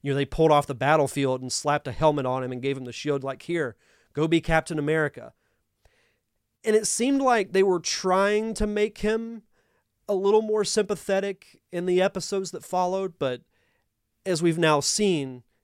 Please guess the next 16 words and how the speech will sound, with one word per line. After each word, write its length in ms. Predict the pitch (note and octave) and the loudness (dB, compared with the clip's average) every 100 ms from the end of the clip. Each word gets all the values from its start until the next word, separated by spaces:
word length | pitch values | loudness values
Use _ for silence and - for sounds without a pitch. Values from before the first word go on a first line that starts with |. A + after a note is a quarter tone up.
| _ _ _ _ _ _ _ - | _ _ _ _ _ _ _ -20
none 380 | - D3+ D3+ E3 | -8 -2 2 4
of 160 | E3 D3+ | 2 4
that 200 | D#3 C3+ | 2 2
is 180 | B2+ | -2
the 80 | A#2 | -8
case, 600 | - C3+ A2+ - - - _ _ _ _ C#3 | -10 -8 -8 -12 -14 -16 _ _ _ _ -4
because 600 | C#3+ D#3 C#3+ C3 - - - G#3 | 0 4 4 4 -2 -8 -8 0
this 180 | F3+ | 2
was 160 | G#3 F3+ | 2 4
mentioned 460 | G#3 A#3+ A#3 A3+ G3 | 4 4 2 0 2
in 160 | F3 | 2
the 80 | E3+ | 0
first 480 | - E3+ E3+ - - | 0 -2 0 -4 -2
Captain 320 | D#3+ D#3+ D3+ | -2 -2 -6
America 400 | D3 E3+ F#3 C#3 | -2 -2 -4 -8
film. 420 | - B2+ A2 A2 | -8 -8 -8 -16